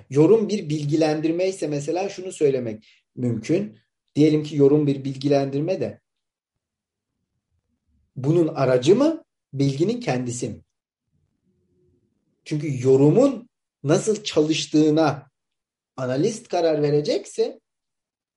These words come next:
bilgiye de sahip olan zaten analisttir. Ama sanki Freud'un tekniği bunu söylemiyor.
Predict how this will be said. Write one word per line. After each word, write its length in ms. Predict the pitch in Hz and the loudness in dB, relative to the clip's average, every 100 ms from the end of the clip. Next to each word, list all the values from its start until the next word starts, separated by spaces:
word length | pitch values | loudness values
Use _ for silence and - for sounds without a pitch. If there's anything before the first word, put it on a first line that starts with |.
| - | -10
bilgiye 460 | 139 139 151 220 | -8 -2 4 4
de 80 | 226 | 4
sahip 340 | 214 185 196 202 | 0 0 0 0
olan 240 | 202 196 | -2 -2
zaten 300 | 190 196 190 | -4 -4 -4
analisttir. 800 | 165 170 233 - - - - _ _ _ _ _ _ _ _ _ _ _ _ _ _ - | -4 -4 -6 -12 -16 -20 -20 _ _ _ _ _ _ _ _ _ _ _ _ _ _ -4
Ama 160 | 143 151 | 0 2
sanki 260 | 170 160 | 2 0
Freud'un 420 | - 160 156 185 | 2 4 4 0
tekniği 420 | 180 160 170 175 156 | -2 -2 -2 -4 -2
bunu 160 | 151 | -4
söylemiyor. 720 | 156 160 180 302 202 123 107 | 0 0 2 0 -4 -6 -10